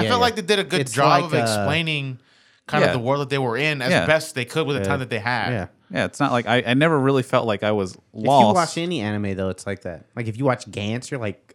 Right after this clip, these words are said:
Speaker 2: "I don't
Speaker 3: Oh,
Speaker 2: understand.
Speaker 3: Gantz.
Speaker 2: Why are they in
Speaker 3: Oof.
Speaker 2: this room?
Speaker 3: Gantz.
Speaker 2: Why? Why? What's going on?"
Speaker 3: Gantz is not something for the light of heart. Like, that
Speaker 1: And
Speaker 3: one will
Speaker 1: thi-,
Speaker 3: mess
Speaker 1: this
Speaker 3: you
Speaker 1: one
Speaker 3: up.
Speaker 1: says it's more of a scavenger hunt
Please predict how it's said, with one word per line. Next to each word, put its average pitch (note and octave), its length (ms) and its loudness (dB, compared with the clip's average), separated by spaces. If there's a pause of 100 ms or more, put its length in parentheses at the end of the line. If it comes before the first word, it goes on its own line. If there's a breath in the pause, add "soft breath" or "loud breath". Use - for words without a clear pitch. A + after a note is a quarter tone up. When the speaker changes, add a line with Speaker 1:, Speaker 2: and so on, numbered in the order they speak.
Speaker 2:
"I A2 40 -4
don't A2 100 0
Speaker 3:
Oh, A#2+ 80 4
Speaker 2:
understand. A#2 520 0
Speaker 3:
Gantz. A2+ 40 -4
Speaker 2:
Why A2+ 160 4
are B2+ 120 0
they B2+ 140 4
in A2+ 80 -4
Speaker 3:
Oof. A2 40 -4
Speaker 2:
this G#2 160 -10
room? G#2 260 -4
Speaker 3:
Gantz. F#2+ 280 -4
Speaker 2:
Why? A#2 280 0 (320)
Why? A#2+ 420 -2 (580)
What's D3 200 0
going D3+ 280 -2
on?" C3 300 0
Speaker 3:
Gantz C3 280 2
is C3+ 140 0
not A#2+ 240 2
something A2+ 320 -4
for G#2 140 -6
the G2 80 -2
light F#2+ 200 -4
of F2 100 -6
heart. E2+ 360 -6 (760)
Like, - 180 -12
that A2+ 220 -2
Speaker 1:
And A2+ 60 2
Speaker 3:
one A2 80 2
will G#2 80 2
Speaker 1:
thi-, G2 40 -2
Speaker 3:
mess G#2 120 -2
Speaker 1:
this - 160 -4
Speaker 3:
you F#2+ 40 -4
Speaker 1:
one F#2+ 120 -2
Speaker 3:
up. - 40 -6
Speaker 1:
says F3 300 -2
it's D3 180 -8
more D#3+ 360 -2
of D#3 80 -4
a C3+ 100 -2
scavenger C#3+ 720 -4
hunt A2 360 -8